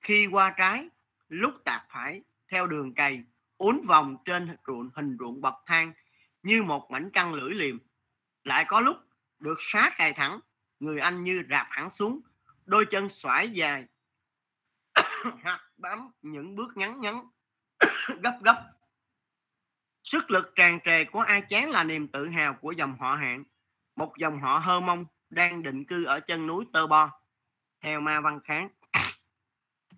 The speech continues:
<coughs> Bây giờ, <coughs> hôm qua thầy có yêu cầu con đọc trước bài này.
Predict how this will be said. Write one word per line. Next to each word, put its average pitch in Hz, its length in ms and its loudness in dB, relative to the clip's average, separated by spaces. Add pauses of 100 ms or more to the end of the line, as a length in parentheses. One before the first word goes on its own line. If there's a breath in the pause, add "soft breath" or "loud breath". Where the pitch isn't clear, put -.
(800)
<coughs> 247 460 4 (1000)
Bây 160 120 -4
giờ, 131 280 -2 (360)
<coughs> - 1200 -2
hôm 202 340 -4
qua 185 300 2
thầy 151 180 -4
có 190 100 -2
yêu 175 200 -2
cầu 135 260 0
con 170 140 -2
đọc 135 200 -2
trước 233 160 -6
bài 139 160 -4
này. 127 160 -8